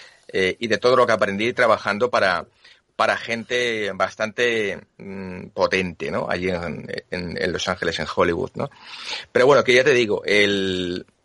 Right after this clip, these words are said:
he ganado bastantes premios, por ejemplo, un cortometraje que hice que me gustó mucho, que se titula Colors, que es la primera vez que se abordó el tema del sida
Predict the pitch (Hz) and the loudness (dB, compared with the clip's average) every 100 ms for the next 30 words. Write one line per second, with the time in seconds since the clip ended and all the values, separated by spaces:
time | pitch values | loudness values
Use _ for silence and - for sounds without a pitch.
0 | _ - - - - 101 117 120 123 117 | _ -10 -10 -10 -6 -2 2 4 4 2
1 | 131 123 127 - 131 123 117 104 101 113 | -2 -4 -6 -2 -2 -2 -2 -2 -2 -2
2 | 107 117 123 127 117 113 127 104 127 107 | 0 0 0 0 0 -2 -2 -2 -2 -2
3 | 104 92 90 - 123 131 - 113 - - | 0 0 0 2 2 2 0 -2 -2 -6
4 | - - _ _ - 110 107 104 101 98 | -20 -20 _ _ 2 4 6 6 6 4
5 | 90 90 87 87 - 107 101 107 113 - | 2 0 -2 -4 -4 -2 0 2 2 4
6 | 123 107 120 - - _ _ _ _ - | 6 6 2 -4 -10 _ _ _ _ -2
7 | 92 82 90 92 - 98 95 101 113 117 | 0 0 0 -2 0 2 2 2 4 4
8 | 123 104 - 95 95 104 120 113 120 107 | 4 -2 -2 2 2 4 2 2 2 2
9 | 104 98 - 123 101 - | 2 -4 -2 2 2 0